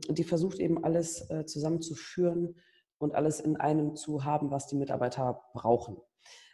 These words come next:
Ähm, das Schöne ist, äh, sie ist zwar von Staffbase, wird aber eben für jedes Unternehmen individuell, äh, zugeschnitten, also je nachdem, was man eben an Inhalten braucht, wie viele Leute es sind, et cetera.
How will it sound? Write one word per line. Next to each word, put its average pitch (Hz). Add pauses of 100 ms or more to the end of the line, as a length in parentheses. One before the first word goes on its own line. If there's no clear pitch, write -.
(160)
Ähm, 170
das 175
Schöne 226
ist, -
äh, 175
sie 170
ist 165
zwar 165
von 151
Staffbase, -
wird 208
aber 160
eben 160
für -
jedes 160
Unternehmen 156 (340)
individuell, 151
äh, 139
zugeschnitten, 220
also 143
je 147
nachdem, 147
was 139
man -
eben 135
an 131
Inhalten 185
braucht, 175 (320)
wie 127
viele 135
Leute 185
es -
sind, 147
et -
cetera. 196